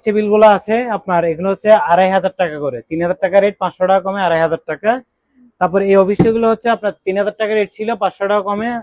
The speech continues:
আপনার আড়াই হাজার টাকা। আপনার এখানে কিছু অফিস টেবিল আছে, বিভিন্ন অফিস টেবিল বিভিন্ন রেটের আছে। আপনি আরেকটু দেখেন, আহ, এই অফিস টেবিলগুলো হচ্ছে যে চার হাজার টাকা রেগুলার প্রাইস,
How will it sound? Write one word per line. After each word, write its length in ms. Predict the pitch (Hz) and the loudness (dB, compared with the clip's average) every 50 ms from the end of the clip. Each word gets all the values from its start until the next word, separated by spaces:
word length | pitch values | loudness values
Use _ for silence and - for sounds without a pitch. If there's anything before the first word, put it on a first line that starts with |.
| - _ 165 | -12 _ -10
আপনার 200 | 160 - - 156 156 156 | -10 -8 -8 -6 -4 -2
আড়াই 160 | 160 165 165 165 | 0 0 -2 -2
হাজার 180 | 165 156 147 - - | -6 -8 -12 -14 -14
টাকা। 200 | 156 135 135 131 117 - _ _ _ _ _ _ _ _ - | -14 -10 -10 -12 -14 -14 _ _ _ _ _ _ _ _ -18
আপনার 180 | 147 - 165 170 165 | -16 -14 -10 -10 -10
এখানে 280 | - 180 190 196 196 202 202 196 147 | -8 -6 -4 -2 -2 -2 -2 -4 -6
কিছু 160 | 170 170 - 196 196 | -10 -8 -4 -2 -2
অফিস 160 | 185 190 185 - - | -2 -2 -6 -6 -4
টেবিল 200 | 196 202 202 208 202 | -2 0 0 0 0
আছে, 120 | 202 226 214 190 196 | 0 -2 -4 -4 -4
বিভিন্ন 240 | 175 202 214 220 226 220 | -4 -4 -4 -4 -4 -4
অফিস 140 | 202 220 208 - | -4 -4 -6 -4
টেবিল 160 | 233 240 233 208 196 | -6 -6 -6 -6 -6
বিভিন্ন 220 | 190 175 190 190 196 190 196 | -6 -4 -4 -4 -2 -2 -2
রেটের 220 | 180 165 165 151 151 | -2 -2 -4 -4 -4
আছে। 160 | 147 - 214 240 262 247 _ _ _ _ _ _ _ _ | -4 -4 -4 -4 -4 -6 _ _ _ _ _ _ _ _
আপনি 200 | 151 - - 170 165 170 160 | -16 -12 -8 -8 -8 -6 -6
আরেকটু 300 | 165 165 170 - _ - 190 175 | -4 -6 -6 -6 _ -10 -8 -8
দেখেন, 260 | 180 160 - 202 226 254 262 226 - _ _ _ - _ _ _ _ _ _ - 151 | -8 -8 -6 -6 -6 -6 -6 -8 -14 _ _ _ -20 _ _ _ _ _ _ -10 -6
আহ, 280 | 147 147 143 143 143 139 - _ - - - _ _ _ _ _ _ _ _ _ _ - - - | -4 -4 -4 -4 -6 -8 -12 _ -20 -20 -20 _ _ _ _ _ _ _ _ _ _ -20 -2 2
এই 100 | 185 202 202 | 4 4 6
অফিস 180 | 175 202 190 170 190 208 185 220 | 4 2 -2 -4 -8 -4 2 4
টেবিলগুলো 340 | 220 226 220 214 220 226 226 | 4 4 6 4 4 4 4
হচ্ছে 160 | 220 220 - 233 240 | 4 0 0 2 2
যে 40 | 247 247 247 - _ _ _ _ | 2 2 0 -4 _ _ _ _
চার 100 | 196 180 180 | -4 -2 0
হাজার 140 | 190 196 190 - | 0 -2 -2 0
টাকা 100 | 214 214 214 | 0 0 2
রেগুলার 320 | 208 190 190 202 208 202 - | 0 0 0 -2 -2 -2 -2
প্রাইস, 220 | 233 233 247 240 | -2 -2 -2 -4